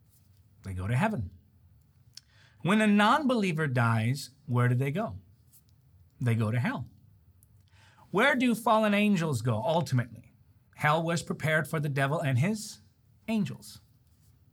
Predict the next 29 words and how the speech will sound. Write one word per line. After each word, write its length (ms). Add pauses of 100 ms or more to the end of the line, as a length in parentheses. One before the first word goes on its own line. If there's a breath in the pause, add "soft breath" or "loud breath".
(420 soft breath)
And 280
angels 560 (400 soft breath)
who 160
remain 300
faithful 540
to 120
the 80
Lord, 260
where 120
do 60
they 160
dwell? 380 (560)
In 100
the 80
heavenly 400
realm. 300 (640 soft breath)
So 160
we 140
see 280
here 440 (120)
that 200
that 240
which 180
is 200
evil 480 (720)
is 180
sent 220
to 60
hell. 400